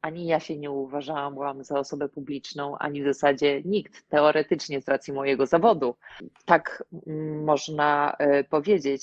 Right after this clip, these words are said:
ale poza tym, no, nikt mnie nie znał, dopóki nie wrzuciłam zdjęcia na Instagrama i póki ono się nie rozeszło jakoś mocno po internecie, więc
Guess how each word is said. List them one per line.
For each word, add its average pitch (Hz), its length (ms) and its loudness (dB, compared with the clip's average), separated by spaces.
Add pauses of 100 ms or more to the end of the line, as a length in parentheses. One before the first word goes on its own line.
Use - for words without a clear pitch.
(120)
ale 151 200 0
poza 151 260 0
tym, 147 220 -8
no, 143 80 -6 (200)
nikt 190 380 -6
mnie 202 140 -2
nie 196 160 0
znał, 196 180 0
dopóki 185 340 -6
nie 190 100 2
wrzuciłam 196 440 0
zdjęcia 196 400 -2
na 147 120 -2
Instagrama 151 760 2
i 147 460 -4 (240)
póki 156 280 -6
ono 147 180 -4
się 156 120 -12
nie 151 140 -8
rozeszło 147 460 -2 (140)
jakoś 147 440 -8
mocno 156 360 -4
po 156 140 0
internecie, 151 680 -2
więc 139 640 -4